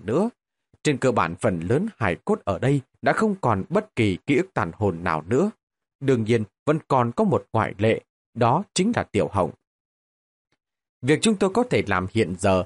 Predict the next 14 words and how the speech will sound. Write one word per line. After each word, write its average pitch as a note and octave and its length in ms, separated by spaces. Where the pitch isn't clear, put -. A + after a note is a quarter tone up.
là B2 120
tìm B2 260
được G#2 200
hài A2 240
cốt - 320
của A#2 120
Tiểu G2 260
Hồng, F#2 280
sau C#3+ 120
đó C3+ 220
thông B2+ 200
qua B2 220
ký D3+ 240
ức G#3 140